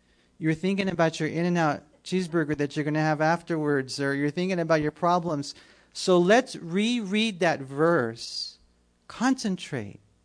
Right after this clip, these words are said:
Concentrate. Look what he says. "He trusted in the Lord God of Israel,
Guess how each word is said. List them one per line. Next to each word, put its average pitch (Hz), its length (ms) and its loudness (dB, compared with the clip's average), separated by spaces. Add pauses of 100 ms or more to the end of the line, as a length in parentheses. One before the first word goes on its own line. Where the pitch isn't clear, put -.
(340)
Concentrate. 180 680 -4
Look 208 200 -6
what 233 80 -6
he 214 80 -4
says. 190 580 -8 (400)
"He 175 160 -6
trusted 226 800 -2
in 160 220 0
the 151 100 2
Lord 156 720 2
God 147 580 2
of 139 240 -8
Israel, 131 920 -4